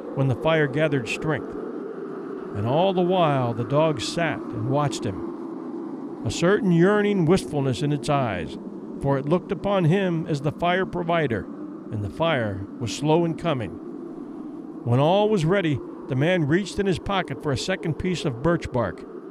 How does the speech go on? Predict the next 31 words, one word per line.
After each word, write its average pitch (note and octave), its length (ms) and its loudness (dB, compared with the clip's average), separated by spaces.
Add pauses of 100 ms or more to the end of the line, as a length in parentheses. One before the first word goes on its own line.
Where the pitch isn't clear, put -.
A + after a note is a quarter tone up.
(680)
He C3+ 100 2
knew A3 140 6
the G#3+ 80 0
bark G3 300 2
was C#3 160 0
there, A#2 440 0 (300)
and B2 120 0
though C#3 100 6
he D#3 60 4
could D3+ 180 0
not F3+ 280 0
feel G#3+ 140 4
it A3 80 2
with G3+ 120 6
his G3+ 140 2
fingers, C3+ 520 0 (280)
he D3 100 2
could C#3 140 2
hear E3+ 220 8
its - 140 -4
crisp - 420 2
rustling D3 460 0
as B2+ 100 2
he C#3+ 100 2
fumbled D#3 420 -2
for A#2 220 -2
it. - 120 -16 (1080)
Try G#3+ 300 0
as G3 140 6
he F3+ 100 8
would, D3+ 440 4